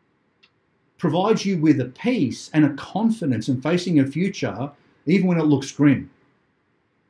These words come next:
The type, this type of faith and this confidence in God is the reason that thousands upon thousands of believers over the ages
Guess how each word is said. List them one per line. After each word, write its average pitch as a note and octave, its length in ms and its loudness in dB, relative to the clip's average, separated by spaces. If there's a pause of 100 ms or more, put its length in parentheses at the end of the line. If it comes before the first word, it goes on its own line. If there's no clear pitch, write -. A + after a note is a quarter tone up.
(680)
The D3 80 -6
type, B3+ 440 -4
this A#3+ 160 -2
type G#3+ 300 -8
of E3 140 -8
faith C3 340 -2
and B2+ 80 0
this C3 160 -2
confidence D#3+ 560 0
in B2+ 140 2
God A2+ 360 -2 (460)
is D#3 180 2
the D#3+ 120 4
reason E3+ 420 2
that C3+ 240 0
thousands F3+ 500 0
upon E3 320 0
thousands D#3 520 -2
of C3+ 140 0
believers C3 480 0
over D3 220 0
the E3 160 -2
ages A#2+ 560 -4